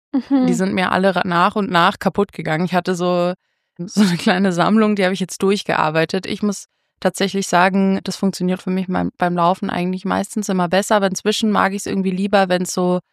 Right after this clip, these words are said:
Speaker 2: jetzt, äh, wenn's so auf den Ohren drauf liegt quasi und nicht in den Ohren steckt beim Laufen, weil ich hab irgendwie, ich merk irgendwie, dass mir das nach einer Weile weh tut. Deswegen
Speaker 1: Mhm,
Speaker 2: find ich ganz
Speaker 1: aber
Speaker 2: angenehm.
Speaker 1: meinst du jetzt diese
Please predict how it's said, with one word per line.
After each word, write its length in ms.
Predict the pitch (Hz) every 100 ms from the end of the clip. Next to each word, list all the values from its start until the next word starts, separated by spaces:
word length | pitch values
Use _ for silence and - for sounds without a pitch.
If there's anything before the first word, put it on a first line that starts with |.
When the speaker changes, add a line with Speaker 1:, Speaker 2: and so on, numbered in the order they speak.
| _ _ _ _
Speaker 2:
jetzt, 420 | - 180 - - -
äh, 240 | 185 185
wenn's 160 | 180 180
so 80 | 196
auf 200 | - 180
den 340 | 180 180 185 -
Ohren 320 | - 185 180 170
drauf 480 | - 175 180 202
liegt 280 | 170 160 151
quasi 340 | - 160 160 175
und 80 |
nicht 200 | 175 -
in 140 | - 185
den 140 | 175
Ohren 260 | 170 165 170
steckt 420 | - 190 - -
beim 160 | 160 160
Laufen, 340 | 160 165 175
weil 120 | 165
ich 100 | 170
hab 140 | 180 -
irgendwie, 180 | 180 175
ich 120 | -
merk 200 | 175 175
irgendwie, 200 | 190 180
dass 160 | 175 180
mir 60 |
das 120 | 175 175
nach 120 | 170
einer 100 | 165
Weile 240 | 165 160
weh 140 | 170 175
tut. 360 | 226 254 - _ _ _ _ _
Deswegen 240 | - 240 247
Speaker 1:
Mhm, 40 |
Speaker 2:
find 140 | 190
ich 60 | 180
ganz 200 | - 240
Speaker 1:
aber 80 | -
Speaker 2:
angenehm. 420 | 175 185 175 175 _ _ _ _
Speaker 1:
meinst 300 | 240 233 233
du 40 | 233
jetzt 180 | 226 -
diese 360 | 233 226 220